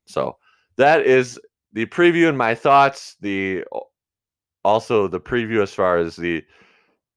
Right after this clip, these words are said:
overview of the game and the injury report. So that is a, another complete preview that I gave, uh, for my podcast for, uh, Big A Sports Show, available wherever you get your podcasts. And that will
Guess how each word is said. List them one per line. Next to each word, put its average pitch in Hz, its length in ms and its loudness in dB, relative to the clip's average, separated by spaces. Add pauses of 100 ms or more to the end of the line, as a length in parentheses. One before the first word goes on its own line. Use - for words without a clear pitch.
(680)
overview 123 420 0
of 113 80 -2
the 120 80 -4
game 123 340 -2
and 95 120 -6
the 98 140 -4
injury 117 260 -2
report. 107 480 -2
So 85 520 -4 (100)
that 95 360 -2 (200)
is 87 400 -8 (120)
a, 82 380 -4
another 95 320 -8
complete 104 440 -4
preview 117 320 -6
that 101 180 0
I 101 60 0
gave, 101 500 -2
uh, 82 220 -2
for - 100 -12
my 90 140 -8
podcast 98 640 -2
for, 87 280 -4 (440)
uh, 85 240 0
Big 98 200 -4
A 101 120 0
Sports 98 320 -6
Show, 95 140 -4
available 85 520 -2
wherever 85 280 -2
you 82 60 -10
get 80 100 -12
your 78 100 -10
podcasts. 95 680 -4
And 82 140 -14
that 85 140 -6
will 87 260 -4